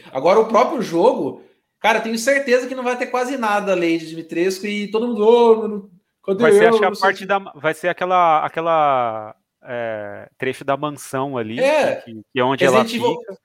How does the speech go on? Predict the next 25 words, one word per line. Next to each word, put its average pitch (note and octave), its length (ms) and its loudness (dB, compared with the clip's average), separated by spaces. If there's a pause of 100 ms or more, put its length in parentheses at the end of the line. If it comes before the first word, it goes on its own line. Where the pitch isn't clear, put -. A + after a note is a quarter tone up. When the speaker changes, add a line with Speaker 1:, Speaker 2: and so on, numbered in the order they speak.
(160)
Speaker 1:
Resident G#3 340 0
Evil A3 180 2
sete A3 280 2
é B3+ 40 6
assim, C4 260 0
ó, D#3+ 100 2
você E3+ 800 2
foca G#3+ 460 4
em F#3+ 140 -2
um A3+ 80 -2
personagem A3+ 480 0
por A#3+ 160 -6
vez. D#3+ 400 -2
Então, F3+ 280 -4
ah, F#3+ 140 2
hoje, G3 200 4
agora G3 220 2
Speaker 2:
É. G#3+ 40 2
Speaker 1:
eu G#3 40 -2
vou, G#3+ 160 -2
vou F#3 80 0
lidar F#3+ 240 2
com F#3+ 120 -4
o G3+ 140 -2
irmão. D#3+ 480 -2